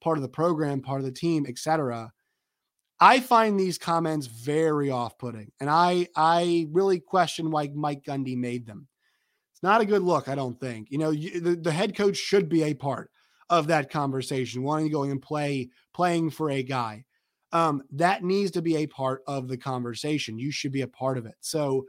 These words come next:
I, I'm a little off put by Mike Gundy. And look, like, I thought that was a reason why G P had to go, because managing players aspect, and this has come across college basketball too, right? Uh, Roy Williams, Coach K, Jay Wright,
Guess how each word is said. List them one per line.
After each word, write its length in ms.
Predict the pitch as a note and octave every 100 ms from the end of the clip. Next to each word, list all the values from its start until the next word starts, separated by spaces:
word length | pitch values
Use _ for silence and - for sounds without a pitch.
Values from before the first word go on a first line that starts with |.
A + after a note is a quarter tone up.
| _ _ _ _ _
I, 120 | - D#3+ _ _ -
I'm 140 | F3
a 80 | F3+
little 200 | G#3 G#3+
off 280 | G#3 F3+ -
put 300 | - F#3+ E3+
by 160 | D#3
Mike 260 | D#3 D#3 C#3+
Gundy. 400 | D#3+ E3 D3 C#3
And 120 | C#3+
look, 200 | G3+ F3+ - _ _ _ _
like, 200 | - E3 -
I 160 | D#3+ A3+
thought 240 | A#3 G#3+
that 100 | G#3
was 120 | G3
a 40 | F3
reason 300 | E3 E3 E3
why 180 | D#3+ C#3
G 280 | - D#3+
P 260 | D#3 E3 F3
had 180 | D#3+ C#3+
to 80 | C3+
go, 240 | C#3 B2+
because 340 | B2+ C3 C3
managing 460 | B2 C#3+ D#3+ D#3 D3
players 420 | C3+ D3+ D#3+ D3
aspect, 460 | C3 B2 - C#3 B2
and 80 | D#3
this 80 |
has 140 | F3+ A3
come 120 | B3
across 280 | A3 A3+ G#3
college 280 | F#3 F#3 E3+
basketball 540 | F3 F3 - D#3+ D#3
too, 300 | C#3+ F#3 D3
right? 320 | A#2 C#3 D#3+ - _ _ _
Uh, 300 | - C#3+ C#3 D3
Roy 240 | D3 F3
Williams, 600 | E3 F3+ F3 E3+ C#3+ C3
Coach 360 | - D3+ D3 -
K, 520 | - F3 F3 D#3 C3
Jay 360 | B2 C3+ C3 C3
Wright, 520 | C3 E3+ F3 D#3+